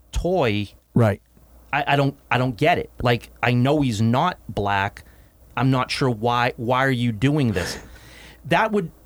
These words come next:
Speaker 1: I would look at that and I would not understand.
Speaker 2: But even
Speaker 1: What would your
Speaker 2: I, I would
Speaker 1: reasoning
Speaker 2: even,
Speaker 1: be?
Speaker 2: I would even take it a step back. If you released a car, like, a Star Wars card game and you
Speaker 1: Mm-hmm.
Speaker 2: made Luke not look like Mark Hamill,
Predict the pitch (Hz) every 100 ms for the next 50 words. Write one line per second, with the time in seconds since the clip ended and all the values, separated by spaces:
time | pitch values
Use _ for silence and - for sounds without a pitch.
0 | - 160 208 185 208 294 247 180 147 -
1 | 156 170 160 - - 160 185 180 170 151
2 | 139 - - 147 131 85 80 - - 160
3 | 208 147 190 151 151 135 127 165 180 131
4 | - 98 123 107 98 143 170 131 107 101
5 | 117 110 95 - 104 95 - 107 95 -
6 | - - - - - - 156 185 185 180
7 | 185 - 117 - - 120 135 - 113 107
8 | 107 - - - 117 127 131 117 - 107
9 | 107 107 123 127 - 139 113 120 117 127
10 | 123 123 127 110 101 104 - 127 - 123
11 | - 104 110 113 - 90 95 123 156